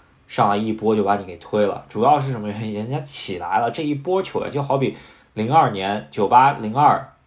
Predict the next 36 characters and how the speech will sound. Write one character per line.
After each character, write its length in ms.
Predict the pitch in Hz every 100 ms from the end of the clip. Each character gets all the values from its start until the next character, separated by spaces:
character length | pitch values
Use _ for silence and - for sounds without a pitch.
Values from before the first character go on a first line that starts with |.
| _
中 220 | 156 156
国 160 | 107 95
那 120 | 104
一 120 | 90
波 420 | 87 95 92 - _ _ _ _
七 220 | - 135
几 80 | 120
年 180 | 90 85
的 100 | 95
球 220 | 90 -
员 240 | 87 87 139
起 260 | - - 85
来 220 | 82 95
了， 260 | 127 - - _ _
那 280 | 131 131 107 - _ _
其 200 | - 127
实 180 | 143 139
你 360 | 127 110 113 117
用 200 | 147 135
不 40 |
用 140 | 135
谢 180 | 131 131
辉 260 | 120 143 135
啊， 200 | 127 120
或 180 | 127 117
者 60 |
说 120 | 113 117
你 120 | 107
用 160 | 123
不 80 | 120
用 300 | 123 117 113 - _ _
什 160 | _ -
么 100 | 95
申 220 | - 131
思 240 | 131 151 139
啊， 300 | 120 107